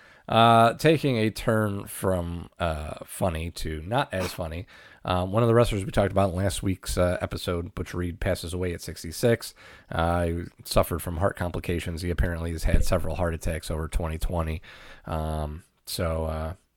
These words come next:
yeah, our condolences to the family. Lost a legend, uh, obviously very high up on our list, and, um,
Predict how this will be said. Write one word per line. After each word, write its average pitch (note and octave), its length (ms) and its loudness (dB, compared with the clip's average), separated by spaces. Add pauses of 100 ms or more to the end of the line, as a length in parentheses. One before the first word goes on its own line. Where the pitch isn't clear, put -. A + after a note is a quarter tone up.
(220)
yeah, F2 280 -2
our F#2 120 -4
condolences F2 560 -4
to - 80 -4
the E2+ 80 0
family. F#2 380 0
Lost F2+ 280 0
a F#2+ 40 -2
legend, G2 600 0
uh, F2 400 -2
obviously F2 420 -6
very F2 240 -2
high E2+ 200 -4
up E2 180 -6
on E2 100 -4
our E2 180 -4
list, F#2+ 380 -2 (580)
and, D#2 300 -8
um, D2+ 420 -4